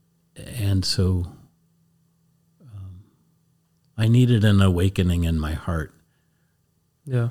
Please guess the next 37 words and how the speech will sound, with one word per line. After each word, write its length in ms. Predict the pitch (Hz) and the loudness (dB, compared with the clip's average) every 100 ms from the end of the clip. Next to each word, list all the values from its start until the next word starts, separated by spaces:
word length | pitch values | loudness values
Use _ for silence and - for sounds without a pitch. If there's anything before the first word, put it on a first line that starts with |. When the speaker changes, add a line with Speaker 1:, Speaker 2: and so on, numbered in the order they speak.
| - | -6
Speaker 1:
uh, 260 | 101 87 85 | -6 -4 -4
beyond 840 | 90 98 92 92 101 98 92 - - | -4 -2 0 2 4 4 2 -2 -8
this 360 | 95 85 - | -6 -4 -6
deep, 420 | - - 92 92 - _ _ _ _ - | -8 -4 -2 -2 -6 _ _ _ _ -10
consoling 600 | - 92 - 90 85 82 | -4 -2 0 0 0 -2
love 300 | 85 90 82 | 0 0 -2
that 180 | 82 90 | -2 -4
was 300 | 104 113 123 | 0 2 2
present 640 | - - 113 120 95 80 95 | -4 -6 -2 -2 -2 -6 -4
whenever 340 | 90 87 87 | -2 -2 -2
I'd 200 | 87 85 | -4 -4
go 120 | 87 | -4
to 120 | 82 | -4
Holy 260 | 78 85 85 | -4 -4 -4
Communion. 540 | - 82 85 85 90 - _ _ 143 | -6 -4 -4 -4 -8 -12 _ _ -6
Speaker 2:
Yeah. 220 | 127 120 - _ _ _ _ _ _ _ _ _ _ _ | -4 -4 -8 _ _ _ _ _ _ _ _ _ _ _
And 100 | 131 | -6
did, 260 | 131 123 - | -2 -2 0
did 120 | 120 | 0
that 180 | 120 127 | 2 0
stay 280 | - - 120 | -2 0 0
with 320 | 113 110 - | 2 -2 -2
you 440 | 120 120 120 123 - | -2 0 0 -2 -6
into 320 | 113 110 123 | -6 -4 -2
your 240 | 113 110 | 0 -2
transition 640 | 110 123 110 110 110 117 110 | -2 -2 -2 -2 -2 -4 -4
into, 580 | 110 107 117 107 104 - | -4 -4 -4 -2 -4 -4
you 60 | |
know, 160 | 104 113 | -6 -6
college 460 | - 117 110 110 | -4 -2 -4 -4
years, 580 | 120 113 110 110 - - - | -4 -2 -2 -6 -10 -18 -10
graduate 340 | 113 110 110 | -6 -4 -4
school, 240 | - 117 107 | -4 -4 -2
that 280 | 107 101 - _ _ _ - | -2 -4 -8 _ _ _ -6
inner 240 | 113 113 | -2 0
awareness 480 | 110 113 113 113 - | 0 0 0 -2 -4
of, 240 | 107 107 | -6 -6